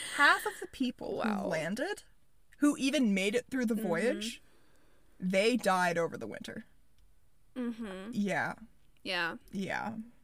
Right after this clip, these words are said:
Speaker 1: Brutal.
Speaker 2: Yeah, it's, it sounds about right. And on my dad's side, so this, this isn't, Kate does not share this family line, but on my dad's side, I have an ancestor, I am, like, the direct descendant of someone who came over on the Mayflower.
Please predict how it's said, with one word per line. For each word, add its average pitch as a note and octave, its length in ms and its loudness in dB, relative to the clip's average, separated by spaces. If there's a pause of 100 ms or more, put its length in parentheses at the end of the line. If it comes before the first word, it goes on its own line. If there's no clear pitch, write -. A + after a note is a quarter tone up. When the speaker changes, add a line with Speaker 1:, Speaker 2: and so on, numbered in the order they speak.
(580)
Speaker 1:
Brutal. G3+ 400 -6 (140)
Speaker 2:
Yeah, C4+ 300 -6
it's, - 340 4
it B3 140 -10
sounds D#4 200 4
about D3 200 2
right. D3+ 300 2
And A3+ 360 0 (200)
on D4 160 8
my G4+ 180 8
dad's G#3 340 6
side, C4+ 440 4 (100)
so C#4+ 160 2
this, D#4 380 4
this D4 240 4
isn't, B3 400 0 (140)
Kate - 280 4
does B3+ 160 6
not G3+ 180 2
share C4+ 200 2
this - 440 2 (120)
family F3 340 0
line, D#3 300 0
but - 120 0
on B3 160 4
my D#4+ 100 4
dad's A#3 340 6
side, B3+ 400 6
I A3+ 140 8
have C4 400 6
an A3+ 180 -2 (120)
ancestor, A#3 920 0
I A3 80 4
am, G#3+ 140 2
like, G#3+ 180 -2
the A3+ 80 -4
direct G#3 340 -2
descendant G3+ 400 0
of G3+ 160 -2
someone F#3+ 300 -2
who G3+ 80 -6
came F#3+ 240 -10
over F#3 200 -4
on F#3+ 140 -4
the C3+ 60 -8
Mayflower. C3+ 680 -2